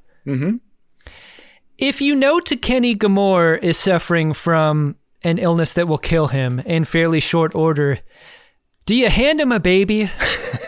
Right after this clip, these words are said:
Speaker 2: Because that's what Kira does with Yoshi O'Brien, who I guess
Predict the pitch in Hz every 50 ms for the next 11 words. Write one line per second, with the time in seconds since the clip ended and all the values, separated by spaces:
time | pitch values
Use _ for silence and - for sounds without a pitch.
0 | - - 640 605 - 160 - _ - - - - - - - - _ - - -
1 | 214 190 - 226 208 - 226 240 285 - - - - 277 247 214 - - - 226
2 | 254 254 202 165 - 160 156 160 160 - 165 156 - 147 156 170 185 185 - -
3 | 202 180 170 151 - 151 160 180 170 151 139 135 143 147 - 160 160 156 151 151
4 | 160 170 156 147 139 160 156 160 156 - - - -